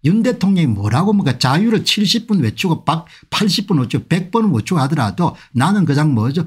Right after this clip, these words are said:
선택적 수사와 선택적 정의에 지극히 익숙한 정치 검사 출신의 운 좋은 대통령이다. 이렇게 정의하는 겁니다. 예. 아,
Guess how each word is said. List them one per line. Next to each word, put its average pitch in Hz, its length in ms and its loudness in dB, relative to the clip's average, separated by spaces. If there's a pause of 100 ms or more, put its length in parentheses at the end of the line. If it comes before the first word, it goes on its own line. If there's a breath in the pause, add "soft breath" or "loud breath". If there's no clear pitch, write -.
(140 loud breath)
선택적 180 680 -2
수사와 156 520 -2
선택적 165 580 -2
정의에 120 360 -2
지극히 220 600 0
익숙한 170 640 -2 (240 loud breath)
정치 190 400 0
검사 131 400 0
출신의 127 580 -2 (180 loud breath)
운 117 200 2
좋은 180 260 2
대통령이다. 135 760 0
이렇게 160 400 0 (160)
정의하는 117 480 0
겁니다. - 340 -16 (560)
예. 87 40 -20
아, - 1200 -16